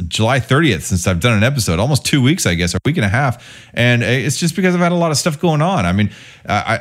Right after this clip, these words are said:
I started doing this every single day for a long time. And, um, you know, because the consistency and, and, and the, yeah, I mean, but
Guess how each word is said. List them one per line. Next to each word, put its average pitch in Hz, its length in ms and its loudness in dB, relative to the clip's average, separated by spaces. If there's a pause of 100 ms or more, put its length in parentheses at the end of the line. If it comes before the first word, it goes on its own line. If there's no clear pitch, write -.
I 107 100 0
started 151 360 0
doing 160 200 2
this 123 220 0
every 143 300 2
single 131 360 2
day 117 260 2
for 98 180 -4
a 92 80 2
long 107 300 2
time. 101 680 0
And, 92 600 2
um, 80 720 0 (420)
you 87 120 -2
know, 85 220 0 (480)
because 143 800 0
the 110 120 0
consistency 107 1120 0 (200)
and, 104 500 2 (200)
and, 95 220 -2
and 101 280 2
the, 90 260 0 (200)
yeah, 147 340 -2
I 110 220 0
mean, 131 300 0
but 117 140 -4